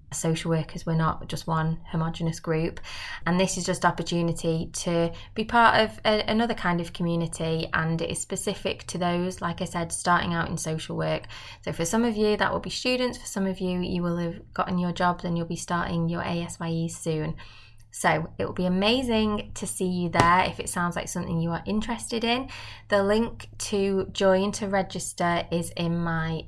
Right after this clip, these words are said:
bio. If you can't find it, just send me a message and I will send it to you. It is on, I'm gonna make sure I check the, get the date actually right here, 'cause that would be bad, wouldn't it? It is on Wednesday, the twentieth of September,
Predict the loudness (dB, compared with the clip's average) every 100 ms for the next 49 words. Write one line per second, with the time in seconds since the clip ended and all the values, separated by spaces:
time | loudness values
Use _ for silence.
0 | -2 4 4 6 4 4 2 -2 -6 -6
1 | -4 -4 -2 -4 -2 -4 -6 -8 -6 -4
2 | -2 -4 -4 -6 -6 -6 -4 -2 -2 -2
3 | -2 -4 -4 -6 -6 0 0 0 -4 -8
4 | -10 -10 -10 -8 0 2 2 0 0 2
5 | 4 4 4 0 -2 -2 0 -2 -2 -4
6 | -6 -6 -6 -6 -6 -8 -6 -4 -4 -2
7 | -2 -2 -2 -4 -4 -2 0 2 0 -2
8 | -2 -2 -2 -4 -10 -10 -8 -6 -6 -6
9 | -4 -2 0 0 0 -2 -8 -16 -20 -10
10 | 2 2 4 4 6 6 6 4 4 4
11 | -2 0 2 2 2 -2 -2 2 4 2
12 | -2 -10 -6 -6 -6 -4 -2 0 4 4
13 | 4